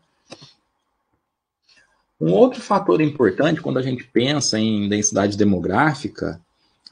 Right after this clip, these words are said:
é a questão do Índice de Desenvolvimento Humano.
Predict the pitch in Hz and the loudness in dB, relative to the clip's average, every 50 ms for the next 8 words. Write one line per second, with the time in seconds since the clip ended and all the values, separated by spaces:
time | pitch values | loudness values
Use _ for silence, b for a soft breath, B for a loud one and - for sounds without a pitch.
0 | b b b b b _ - 117 117 120 120 - 143 - - 143 135 131 135 143 | b b b b b _ 0 2 2 4 6 4 4 4 4 4 4 4 4 4
1 | 143 139 139 139 139 139 147 147 143 147 147 139 135 135 131 139 135 131 123 - | 4 4 4 2 2 0 -2 -2 0 0 2 2 2 0 0 0 -2 -2 -2 -4
2 | - 165 175 165 147 131 117 101 - 87 87 | -4 -2 0 0 0 0 -2 -4 -6 -8 -10